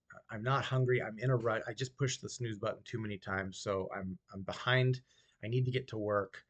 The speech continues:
I don't have time for breakfast. And so I just, uh, I just drink my coffee in the car and go." And I have, I have my first meal. Usually in the, in the break room, there's, like, muffins or something. I have one of those at, like,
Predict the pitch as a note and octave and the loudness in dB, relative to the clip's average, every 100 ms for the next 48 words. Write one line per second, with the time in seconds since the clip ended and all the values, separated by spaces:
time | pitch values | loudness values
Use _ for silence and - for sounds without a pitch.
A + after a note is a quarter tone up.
0 | _ _ C#3+ D3+ C3+ - - A#2 A2+ G#2+ | _ _ 6 8 8 4 0 0 0 -4
1 | G2+ F#2+ - G#2+ F#2+ - - _ _ _ | 0 0 0 -6 -6 -10 -18 _ _ _
2 | - G#2 G2 A#2 G#2+ G2 G2 G#2+ A#2 A2 | -12 -10 -4 0 2 2 -2 -4 -4 -6
3 | - G2+ F#2+ F#2 _ _ _ - G#2+ G2 | -2 0 0 -4 _ _ _ -14 -12 -2
4 | B2 F#2 G#2+ - A2 F#2 G2+ F2+ F2 F#2+ | -2 0 -4 -2 -2 -2 -4 -6 -6 -8
5 | E2+ D#2+ - - _ _ _ _ _ _ | -8 -6 -10 -10 _ _ _ _ _ _
6 | _ _ - - - - C#3+ D3+ D#3+ C3 | _ _ -20 -20 -14 2 6 10 10 8
7 | - - F3 D3+ - - C3+ C3 - B2+ | -2 2 4 4 -2 -6 0 0 6 4
8 | - B2 A#2+ A#2 B2 D#3 D3 C3+ B2+ A#2+ | 4 -2 2 2 4 4 4 4 4 2
9 | B2+ B2+ A2+ A#2 A#2+ B2 A2+ A2+ G#2+ G#2+ | 2 0 2 0 2 0 0 -2 0 -4
10 | G2+ G2 - G2+ F#2+ F#2+ G2 F#2 G2 G2 | -4 -6 -4 -4 -4 -6 -6 -6 -4 -4
11 | G#2+ G#2 G2+ F#2 F2+ F2 F2+ F2+ | -2 -4 -4 -4 -6 -8 -6 -8